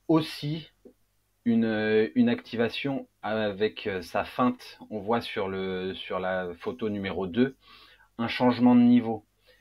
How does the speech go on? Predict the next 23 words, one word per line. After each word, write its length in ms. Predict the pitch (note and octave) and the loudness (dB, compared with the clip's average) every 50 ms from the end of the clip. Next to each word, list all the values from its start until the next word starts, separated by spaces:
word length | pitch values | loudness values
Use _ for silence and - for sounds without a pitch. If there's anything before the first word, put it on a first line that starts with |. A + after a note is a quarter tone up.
| _ _ _ _ - | _ _ _ _ -6
Il 140 | B2+ B2 B2 | -6 -6 -6
feinte 560 | - - D#3+ D3+ D3 C#3 B2+ - - - _ - | -4 -2 -2 0 0 -2 -4 -8 -14 -20 _ -8
toujours 640 | - D#3+ D3+ B2+ B2+ C#3+ D3 C#3+ B2+ - - _ _ _ _ | -4 -4 -4 -2 -2 -2 0 0 0 -2 -6 _ _ _ _
en 160 | - B2+ B2+ | 4 8 8
haut 320 | B2+ B2+ C#3 D3+ E3 E3 - _ _ _ _ _ _ | 8 8 8 4 0 -2 -8 _ _ _ _ _ _
avant 300 | - A#2+ A2+ A2 B2 A#2 | -2 0 2 2 0 0
de 120 | G#2+ A#2 A2 | 0 -2 -4
descendre 720 | G2+ G2 C3+ C#3 C3 B2+ - - D3 C#3 C#3 C3+ B2 - - | -2 -2 -2 -2 -2 -2 -4 -4 -2 -2 -2 -4 -6 -8 -8
et 100 | - G#2+ | -8 -8
de 60 | - | -8
propulser 840 | - - - - B2 B2+ B2 - B2 A#2 A#2 - - - B2+ B2 B2 - _ _ _ | -8 -8 -4 -2 0 0 0 0 -2 -2 -2 -4 -4 0 0 0 0 -2 _ _ _
en 160 | - A2+ A2 | -4 -4 -2
bas. 260 | G2+ F#2 F#2 E2+ E2 - _ _ _ _ _ _ _ _ _ _ _ _ _ - | -2 -2 -2 -2 -4 -8 _ _ _ _ _ _ _ _ _ _ _ _ _ -12
Il 120 | A2 G#2 | -12 -10
vient, 420 | G2 G2+ A2+ A2+ A2+ G#2+ G2+ - - _ _ - | -8 -6 -4 -4 -4 -4 -6 -8 -12 _ _ -6
euh, 320 | G2 F#2+ F2+ F2+ F2+ F2+ | -4 -4 -4 -4 -4 -6
donc 360 | F2 F2 G#2+ G#2 F#2+ E2 - - - - - | -6 -6 -6 -6 -6 -8 -12 -16 -16 -10 -4
faire 380 | - A2+ G#2+ G#2 - - - - | -2 -2 -2 -2 -4 -6 -12 -14
ce, 560 | - - - - - A2 G2+ G2 G2 G2 G2 | -16 -16 -10 -6 -4 -2 -2 -2 -2 -4 -6
ce 180 | F#2 - - A#2+ | -4 -4 -4 -4
changement 420 | - - A#2 A2 G2+ G2+ A2 G#2+ | -4 -4 -4 -4 -4 -4 -4 -4
de 80 | G#2+ G#2 | -4 -4
niveau 480 | G#2 G#2 G#2 G2+ F#2+ G#2+ B2 C#3+ D3+ | -4 -4 -6 -4 -4 -2 -2 -2 -4